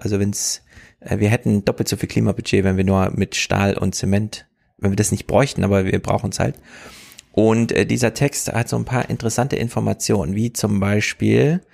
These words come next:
und das fand ich auch überraschend, es dann so zu lesen, wenn man ein Windrad baut, muss das ja verankert werden. Also braucht man für so ein Windrad auch ganz schön viel Zement. Und um zweitausendvierhundert Haushalte mit einem Windrad zu versorgen, also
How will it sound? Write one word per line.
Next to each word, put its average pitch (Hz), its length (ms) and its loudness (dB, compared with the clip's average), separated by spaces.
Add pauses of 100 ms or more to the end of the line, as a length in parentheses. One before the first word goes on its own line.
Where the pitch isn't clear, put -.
(1900)
und 110 120 2
das - 180 -2
fand 127 260 0
ich 117 80 4
auch 123 120 4
überraschend, 113 440 2
es - 120 0
dann 98 160 2
so 113 120 -2
zu - 160 -4
lesen, 131 480 2
wenn 107 180 0
man 147 160 2
ein 107 240 0
Windrad 107 540 0
baut, 76 460 0 (520)
muss 107 120 -4
das - 160 0
ja 127 80 4
verankert 143 500 0
werden. - 280 0
Also - 180 -2
braucht 104 220 0
man 113 100 2
für 104 160 0
so 101 80 0
ein 92 140 0
Windrad 156 380 2
auch - 180 -8
ganz 127 180 2
schön 147 160 -2
viel 113 240 0
Zement. 98 540 -2 (720)
Und 104 400 0
um 131 380 2 (100)
zweitausendvierhundert 139 1040 0
Haushalte 123 600 0
mit 104 280 0
einem 104 320 2
Windrad 123 480 0
zu - 100 -2
versorgen, 107 400 0
also 98 240 0